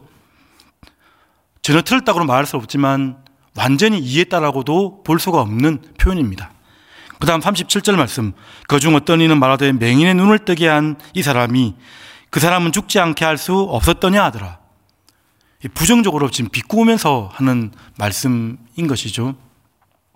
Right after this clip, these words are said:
예수님은 이 땅에 와서 완벽히 예수님을 이해하고 받아들인 사람들이 많지 않았습니다. 이렇게 유대인들처럼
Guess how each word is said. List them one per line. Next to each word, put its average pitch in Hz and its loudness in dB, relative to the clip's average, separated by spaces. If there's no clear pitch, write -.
예수님은 170 2
이 185 -6
땅에 202 0
와서 123 -4
완벽히 156 0
예수님을 156 0
이해하고 143 0
받아들인 156 0
사람들이 135 -4
많지 123 -2
않았습니다. 107 -8
이렇게 160 0
유대인들처럼 151 -2